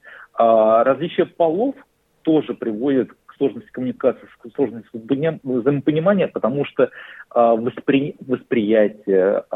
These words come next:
слов, эмоций, а, выражений, оно разностороннее. Так как, а, все, а, модели, вот Л Л М, а, они привязаны к языку,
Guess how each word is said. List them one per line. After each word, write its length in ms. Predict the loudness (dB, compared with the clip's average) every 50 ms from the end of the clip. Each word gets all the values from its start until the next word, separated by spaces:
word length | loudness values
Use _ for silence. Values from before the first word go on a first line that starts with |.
| -4
слов, 280 | 0 2 2 2 2 0 -4
эмоций, 640 | -6 -4 -2 -2 -4 -4 -4 _ -4 -4 -4 -4 _ _ _ _ _
а, 160 | -6 -4 -4 -4 -4 -6
выражений, 680 | -2 -2 0 0 0 0 0 -2 -2 0 -2 -6 -6 -6 -10
оно 320 | -8 -6 -2 0 2 2
разностороннее. 840 | 2 0 -2 -4 -12 -12 _ -4 -2 -2 -2 -4 -6 -6 -12 -16 -18 _ _ _ -20 -20 -20 -20 -20 -20 _ _ _ _ -2
Так 220 | 0 0 0 2
как, 320 | 0 0 0 0 -4 -6
а, 600 | -6 -6 -6 _ -4 -4 -2 0 0 0 0 0 -2
все, 540 | -6 -14 -6 -4 0 0 2 0 0 -2 -6 -16 _ _ _ -12
а, 200 | -10 -8 -8 -8
модели, 600 | -4 -2 -2 -2 0 0 0 0 0 -2 -6 -8 -8
вот 180 | -12 -8 -4 -4
Л 140 | 0 0
Л 160 | 0 2 2 2
М, 200 | 0 0 -2 -18 _ _ _ _ -8
а, 280 | -6 -6 -4 -2 -2
они 160 | -2 -4 -4 -6
привязаны 460 | -4 -2 0 0 0 0 -4 -14 -14
к 100 | -12 -10 -12
языку, 540 | -6 -6 -6 -6 -2 0 0 0 0 -2